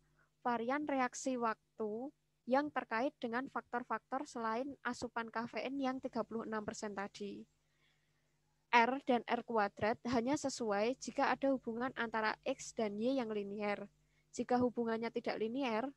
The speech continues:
Pearson R tidak sesuai untuk menilai hubungan antar variabelnya. Kemudian jenis yang ketiga ada koefisien Spearman-Rho korelasional. Digunakan saat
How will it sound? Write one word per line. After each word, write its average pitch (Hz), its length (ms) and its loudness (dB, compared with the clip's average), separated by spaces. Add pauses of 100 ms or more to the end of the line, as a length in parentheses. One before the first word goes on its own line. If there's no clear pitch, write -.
Pearson 220 480 0
R 220 240 2
tidak 240 240 -6
sesuai 226 560 0
untuk 240 320 -2
menilai 220 400 -2
hubungan 214 400 -2
antar 220 240 -4
variabelnya. 202 800 -6 (3000)
Kemudian 240 480 0
jenis 240 240 -2
yang 233 160 0
ketiga 233 480 2
ada 262 400 2
koefisien 247 560 -2
Spearman-Rho 233 720 0
korelasional. 214 1040 0 (400)
Digunakan 233 720 0
saat 262 540 2